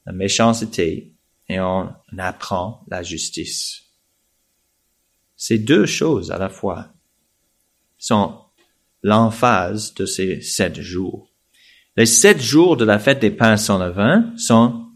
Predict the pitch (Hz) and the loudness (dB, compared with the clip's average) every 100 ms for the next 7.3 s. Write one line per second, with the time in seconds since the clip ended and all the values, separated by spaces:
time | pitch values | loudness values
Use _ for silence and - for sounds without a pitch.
0 | _ _ _ - 98 - 101 110 - 156 | _ _ _ -2 -2 0 -2 -2 0 2
1 | 220 - - _ _ _ _ _ _ _ | 2 -2 -18 _ _ _ _ _ _ _
2 | _ _ _ _ _ _ _ _ _ _ | _ _ _ _ _ _ _ _ _ _
3 | _ _ _ _ _ 104 104 - 156 160 | _ _ _ _ _ 0 0 4 4 4
4 | 160 156 160 170 151 139 123 143 160 131 | 2 4 4 6 6 6 6 4 4 2
5 | - 139 151 170 135 123 - 139 143 117 | 4 4 4 4 4 0 4 4 6 4
6 | - - 98 107 117 - 113 104 104 127 | 2 -4 0 2 2 2 2 2 2 2
7 | 180 208 | 2 0